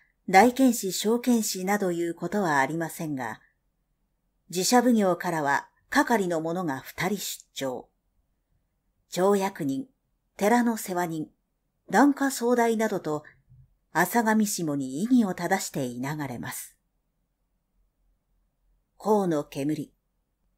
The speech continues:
お経の合唱、梵鐘の伴奏に、次第に時が経つと、庭いっぱいに集まった群衆は、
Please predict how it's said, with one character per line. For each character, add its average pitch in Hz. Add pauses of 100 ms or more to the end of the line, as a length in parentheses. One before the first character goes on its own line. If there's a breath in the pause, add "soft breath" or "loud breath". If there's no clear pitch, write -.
お 208
経 269
の 240
合 175
唱、 - (800)
梵 208
鐘 214
の 196
伴 185
奏 180
に、 180 (540 soft breath)
次 -
第 277
に 269
時 240
が 226
経 190
つ -
と、 143 (640 soft breath)
庭 175
い 202
っ 185 (120)
ぱ 214
い 220
に 214
集 208
ま 226
っ -
た 147
群 160
衆 165
は、 160